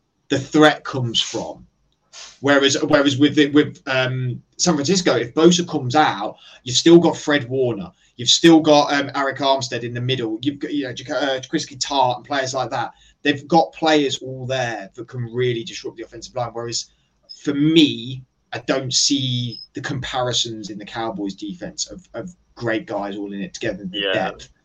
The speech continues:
Speaker 1: And obviously the forty-niners have that depth.
Speaker 2: I mean, the one thing I would say is I think that Bosa is maybe a little bit more consistent.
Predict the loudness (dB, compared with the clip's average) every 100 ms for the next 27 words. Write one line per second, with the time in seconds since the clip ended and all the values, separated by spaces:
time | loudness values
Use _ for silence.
0 | -12 -6 -4 -6 -4 -4 -4 -6 -8 -8
1 | -10 -10 -10 -12 _ _ _ _ _ _
2 | _ _ _ _ _ -2 0 2 4 4
3 | 2 0 2 4 4 2 0 2 2 2
4 | 0 0 -8 -6 -4 0 0 0 -4 -6
5 | -4 -2 -2 -4 -4 -4 -4 -6 -6 -6
6 | -8 -14 -8 -8 -4 -4 -4